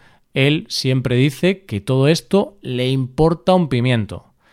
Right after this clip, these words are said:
Dice que le importa un pimiento y que no piensa cambiar sus técnicas de seducción.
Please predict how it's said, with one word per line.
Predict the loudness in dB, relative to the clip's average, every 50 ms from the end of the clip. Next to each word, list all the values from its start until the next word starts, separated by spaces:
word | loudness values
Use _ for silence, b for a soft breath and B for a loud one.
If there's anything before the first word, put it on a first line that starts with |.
| b b b b b b
Dice | -2 0 0 0 2 2 2 2 2
que | 0 -2 0
le | 0
importa | -2 -2 0 0 0 0 0 0 0
un | 0 2
pimiento | 2 0 2 4 4 4 4 2 2 2 2 2 2 2 -2 -8 _ _
y | -6 -4 -4
que | -4 -2 -2 0 2
no | 2 2 2 0 0
piensa | 0 2 2 2 0 -2 -4 -6 -2
cambiar | -2 0 0 2 2 2 0 0
sus | 0 -2 -4 -2 -4
técnicas | -4 -2 0 -2 -2 -2 -2 -2 -2
de | -2 -4
seducción. | -4 -4 -6 -8 -8 -10 -6 -2 0 0 0 0 -4